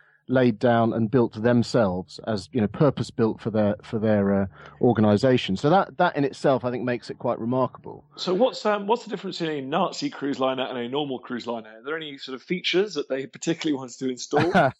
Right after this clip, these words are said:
Speaker 1: <laughs> Well, I, I mean, it, it's, uh, uh, it sounds a sl-, a slightly sort of, um, almost a silly question, Dan, but it's not actually, 'cause there are some features of the Gustloff which are quite peculiar.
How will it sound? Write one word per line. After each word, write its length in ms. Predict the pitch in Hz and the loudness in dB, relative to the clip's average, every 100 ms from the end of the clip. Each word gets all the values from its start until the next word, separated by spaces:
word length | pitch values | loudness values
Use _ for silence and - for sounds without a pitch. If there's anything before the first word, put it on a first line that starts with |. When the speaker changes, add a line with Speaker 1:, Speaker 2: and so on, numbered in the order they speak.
| _ | _
Speaker 1:
<laughs> 140 | 135 - - - | -10 -10 -20 0
Well, 140 | 202 233 | 4 6
I, 80 | |
I 100 | 208 | 6
mean, 160 | 180 202 | 2 0
it, 180 | 175 196 160 | -6 -6 -4
it's, 360 | 147 - - - | -4 -4 -12 -2
uh, 280 | 123 123 135 - | 0 0 -4 -4
uh, 240 | 90 131 127 | 2 2 2
it 80 | |
sounds 340 | - 147 151 131 | -2 2 4 2
a 60 | |
sl-, 220 | 135 - 139 | -6 -8 -4
a 100 | 135 | -4
slightly 600 | - 131 135 147 123 120 | -4 0 4 4 2 -4
sort 240 | 117 - 123 | -4 -6 -6
of, 120 | 113 _ | -6 _
um, 300 | 123 120 117 | -2 -2 -2
almost 440 | - 151 120 107 - | -2 2 2 0 -8
a 40 | |
silly 260 | - 110 107 | -6 -4 -2
question, 440 | - 190 - 101 | 2 2 0 -8
Dan, 200 | 98 92 | -6 -4
but 180 | 117 135 | 0 0
it's 200 | - - | -2 -4
not 240 | 214 165 - | -2 -2 -6
actually, 400 | - - 98 113 | -16 -14 -14 -12
'cause 140 | 135 | -8
there 200 | 139 151 | 0 2
are 120 | 147 | 2
some 320 | 139 127 123 120 _ _ _ | 0 -4 -4 -8 _ _ _
features 480 | - 156 139 120 113 | 0 0 0 -6 -6
of 80 | |
the 80 | 107 | -8
Gustloff 380 | 107 127 - 107 | -6 -6 -4 -6
which 180 | 117 - | -6 -10
are 60 | |
quite 260 | - 117 - | -4 -4 -4
peculiar. 480 | - - 175 95 | -4 0 0 0